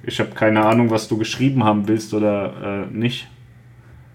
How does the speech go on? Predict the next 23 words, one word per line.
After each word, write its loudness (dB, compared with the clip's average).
Deswegen, 4
wenn 6
du 4
so 2
eine 2
krasse 0
Frage 2
hast, 0
dann -2
schreib 0
sie 0
einfach 0
nochmal. 2
Ich 0
finde 0
es -4
aber 0
nicht -2
in -2
Ordnung, -2
dass -6
du -6
mir, 0